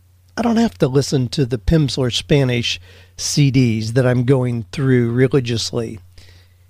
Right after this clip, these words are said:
You know what? I don't even have to have my smoothie, my protein smoothie. I can go to Krispy Kreme if I want to. I'm a big boy. It's my birthday. I can do whatever I want."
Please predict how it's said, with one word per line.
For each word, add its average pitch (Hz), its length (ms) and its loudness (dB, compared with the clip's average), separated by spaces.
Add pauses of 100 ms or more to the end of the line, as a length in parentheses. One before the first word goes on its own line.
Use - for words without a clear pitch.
(120)
You 185 80 2
know 240 100 2
what? 240 240 -2
I 170 120 -2
don't 240 120 4
even 196 200 4
have 170 160 0
to 160 80 2
have 156 120 4
my 131 200 0
smoothie, 135 760 0
my 117 160 -6
protein 151 540 0
smoothie. 135 500 2
I 160 120 -2
can - 180 0
go 127 100 4
to 120 120 0
Krispy - 400 -4
Kreme 135 240 0
if 113 100 -4
I 131 60 2
want 107 320 -2
to. 127 120 -4
I'm 220 140 2
a 180 60 4
big 120 260 0
boy. 139 200 4
It's - 140 -6
my 233 140 4
birthday. 226 480 -2
I 143 80 -4
can 165 140 -2
do 175 100 4
whatever 190 300 2
I - 20 4
want." 208 420 -2